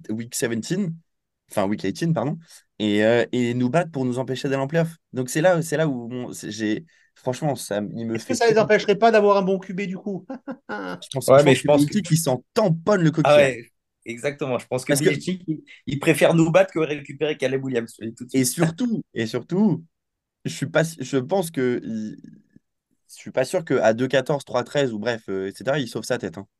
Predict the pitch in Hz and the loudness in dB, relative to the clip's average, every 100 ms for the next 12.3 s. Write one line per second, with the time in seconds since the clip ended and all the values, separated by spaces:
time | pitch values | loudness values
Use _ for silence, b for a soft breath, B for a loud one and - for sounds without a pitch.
0 | - 98 82 95 90 87 90 - _ 262 | -10 -10 -6 -6 -6 -8 -12 -14 _ -4
1 | 220 135 - 139 143 165 165 170 160 151 | -2 -2 -2 0 2 4 4 4 2 0
2 | 139 139 127 131 131 151 147 131 135 139 | -4 -8 -8 -6 -6 -6 -8 -10 -8 -10
3 | _ _ _ B B _ _ 147 147 135 | _ _ _ B B _ _ -2 0 4
4 | 135 151 151 143 160 165 143 139 135 151 | 4 4 2 2 -2 0 0 2 0 -2
5 | 147 143 135 131 139 139 127 120 120 120 | -4 -4 -4 -4 -2 -2 -2 -2 -2 -2
6 | 113 92 101 _ _ _ 127 131 123 - | -6 -14 -18 _ _ _ 0 0 0 -6
7 | - 110 101 _ - 117 117 117 107 107 | -14 -14 -14 _ -16 -10 -8 -8 -8 -14
8 | - 139 135 135 135 127 110 B B B | -8 -6 -4 -2 -4 -4 -8 B B B
9 | B 131 294 294 302 302 294 - _ - | B -2 0 4 6 4 2 -6 _ -4
10 | 233 226 247 254 294 320 - 202 202 - | 0 2 2 2 2 -2 2 2 2 0
11 | 226 233 226 214 202 226 208 196 185 196 | 2 2 2 0 0 0 -2 -6 -6 -4
12 | 180 190 | -2 -2